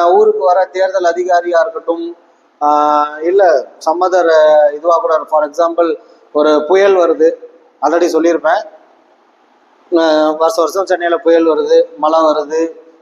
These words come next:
மிதக்குது, இவ்வளோ நிலத்தை அழிச்சிட்டு போயிருச்சு. நம்ம மத்திய அரசுகிட்ட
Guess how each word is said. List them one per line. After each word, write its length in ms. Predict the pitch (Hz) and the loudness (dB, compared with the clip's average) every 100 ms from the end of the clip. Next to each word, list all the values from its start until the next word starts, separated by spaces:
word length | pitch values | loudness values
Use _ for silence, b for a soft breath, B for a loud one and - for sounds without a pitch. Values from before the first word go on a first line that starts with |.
| 147 | -4
மிதக்குது, 480 | 160 175 160 147 156 165 - - _ _ | -2 0 0 0 2 0 -4 -20 _ _
இவ்வளோ 220 | 147 160 160 156 | -2 0 2 0
நிலத்தை 260 | 156 175 175 | 0 0 0
அழிச்சிட்டு 300 | 160 165 - 151 | 0 -2 -10 -2
போயிருச்சு. 380 | 156 - 220 170 170 - _ _ | -2 -2 -2 -2 -2 -8 _ _
நம்ம 180 | 190 196 202 196 185 175 165 160 156 | -4 -2 0 0 2 0 0 -2 -6
மத்திய 260 | 165 190 180 | -4 0 0
அரசுகிட்ட 340 | 156 160 160 | -2 -6 -2